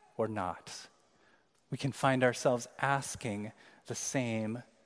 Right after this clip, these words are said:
question. Romans eight twenty-two and twenty-three says that creation itself has been groaning together in the pains of childbirth until now.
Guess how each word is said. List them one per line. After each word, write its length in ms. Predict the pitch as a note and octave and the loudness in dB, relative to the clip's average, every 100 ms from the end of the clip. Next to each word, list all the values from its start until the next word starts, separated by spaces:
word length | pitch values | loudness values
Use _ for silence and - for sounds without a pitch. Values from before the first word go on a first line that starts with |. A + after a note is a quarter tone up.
| _ _ _ _ - | _ _ _ _ -16
question. 640 | - A2 - - G#2+ G2+ - - - _ _ _ _ _ _ _ _ _ _ _ _ _ _ _ _ _ _ _ _ - - | -4 -2 -2 -4 -4 -6 -10 -20 -20 _ _ _ _ _ _ _ _ _ _ _ _ _ _ _ _ _ _ _ _ -20 0
Romans 480 | C3+ C#3+ C#3 C3 - | 6 6 6 2 4
eight 420 | C#3+ C3 - - - | 6 6 4 -6 -2
twenty-two 480 | - D3 C3 - C3+ | 2 2 2 2 2
and 100 | A#2+ | 2
twenty-three 560 | - C3 - C#3 B2+ | 2 0 0 0 2
says 380 | A#2 - C#3 B2+ | 2 2 2 4
that 180 | B2+ B2+ - - - | 4 4 0 -20 -6
creation 640 | - C#3+ C#3 D3 - F3 E3 | 0 4 4 4 2 2 2
itself 560 | C3+ - - C3 B2+ - | 0 0 4 6 6 4
has 180 | C3+ A#2 | 2 4
been 240 | B2 A#2+ | 2 2
groaning 880 | A2 B2 A#2+ C3 C#3+ D3+ D#3+ E3 F3 | 0 -2 2 4 4 4 2 2 0
together 540 | - C3+ B2 A#2 A2 | -2 4 4 6 4
in 180 | A2 A#2+ | 2 0
the 80 | A2+ | -2
pains 380 | - B2+ A#2+ A#2+ | -2 -2 -2 -2
of 100 | A2 | -6
childbirth 680 | - A2 A2 G#2 G#2 G2 A#2 | 2 4 4 0 -2 -4 -4
until 260 | G#2+ A#2+ | -6 -4
now. 380 | G#2 G2 F#2+ - | -4 -4 -4 -8